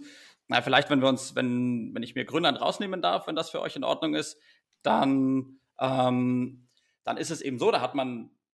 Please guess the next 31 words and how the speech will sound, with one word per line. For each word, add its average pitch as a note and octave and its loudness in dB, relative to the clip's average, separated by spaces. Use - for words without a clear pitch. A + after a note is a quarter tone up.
ja C3+ -14
wie B2 -18
so B2+ -10
eine - -8
Art - -8
ganz - -8
große C3 -4
Insel G#3+ 0
und C#3 -4
da D3+ 4
ist - -6
dann C3+ 2
sozusagen B2 -4
das A2+ -10
Eisschild - -8
drauf G#2 -8
und B2+ -12
das B2+ -10
hat - -8
teilweise C3 -2
mehrere B2+ 2
Kilometer A#2+ -4
Dicke A#2+ -8
und F#2+ -18
dadurch B2+ -4
natürlich B2 -4
auch - -14
extrem C#3+ -4
viel C3+ -8
Süßwasser B2+ -8
gespeichert. - -16